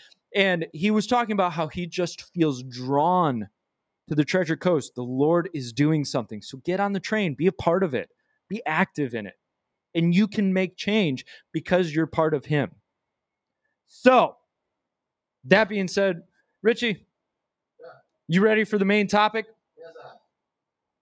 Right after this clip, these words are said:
Speaker 1: Let's do this. Let's do the main topic. It's time. Wait. Need a sip.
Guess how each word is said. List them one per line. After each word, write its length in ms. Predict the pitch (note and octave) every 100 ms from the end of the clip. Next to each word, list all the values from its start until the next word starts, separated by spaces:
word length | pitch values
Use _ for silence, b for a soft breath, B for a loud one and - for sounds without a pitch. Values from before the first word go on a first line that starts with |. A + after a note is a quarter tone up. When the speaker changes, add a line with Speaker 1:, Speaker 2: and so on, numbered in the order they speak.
| _ _ _ _ _ _ _ _ _ _ _ _ _ _ -
Speaker 1:
Let's 240 | E3+ D3
do 160 | D#3 D3+
this. 380 | C3 G#2+ - - _ -
Let's 220 | G#3 G#3
do 140 | A3
the 60 | F#3+
main 220 | F3 D#3
topic. 340 | D#3 C#3 A#2 F3
It's 240 | F3+ -
time. 320 | D3+ B2 G2 _ _ _ _
Wait. 260 | B2+ D#3 D#3 _ _ _ _ _ _ _ _ _ - F#2 D2+ - _ _ - _ _ _ _ _ _ _ _ _ _ _ C3+
Need 180 | D#3+
a 60 | D3
sip. 320 | - B2+ -